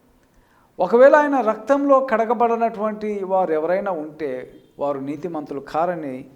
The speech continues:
బైబిల్ గ్రంథము స్పష్టంగా చెప్పుచున్నది. ఇంకొక లేఖనం చివరిగా చూసినట్లయితే అపోస్తుల కార్యము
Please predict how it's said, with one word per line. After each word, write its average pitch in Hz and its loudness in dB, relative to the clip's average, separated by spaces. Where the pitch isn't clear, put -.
బైబిల్ 139 -2
గ్రంథము 135 -8
స్పష్టంగా 143 -6
చెప్పుచున్నది. 131 -10
ఇంకొక 254 4
లేఖనం 240 6
చివరిగా 220 6
చూసినట్లయితే 180 -2
అపోస్తుల 220 2
కార్యము 165 0